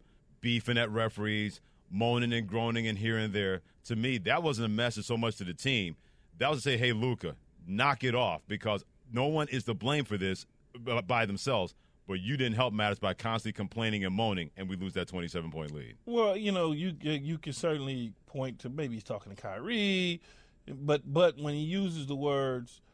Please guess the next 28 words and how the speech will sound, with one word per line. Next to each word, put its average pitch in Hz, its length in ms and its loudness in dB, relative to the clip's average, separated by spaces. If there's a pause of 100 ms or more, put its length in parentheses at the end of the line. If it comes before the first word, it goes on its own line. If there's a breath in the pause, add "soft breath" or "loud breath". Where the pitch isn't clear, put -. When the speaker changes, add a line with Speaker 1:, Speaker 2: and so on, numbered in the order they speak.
(260 soft breath)
Speaker 2:
young 143 640 2
and 120 120 -2
growing 139 380 0
up, 160 140 4
'cause 143 100 -6
I'm 190 120 -4
like, 143 160 -4 (320)
Kyrie 185 340 2
not 127 220 -2
young, 156 220 0 (100)
Speaker 1:
Right. 90 160 2
Speaker 2:
first - 160 -4
of 101 80 -12
all. 90 140 -8
Speaker 1:
Mm-hmm. 85 140 -8
Speaker 2:
Kyrie's, 165 680 0
you 180 100 0
know, 101 220 -4 (120)
he's 190 280 -2
Speaker 1:
Mm-hmm. 151 80 0
Speaker 2:
been 147 100 2
in 135 40 -2
the 131 80 -2
league 165 280 2
for 117 300 -6
a 123 100 -2
minute 120 420 2
now. 90 300 -12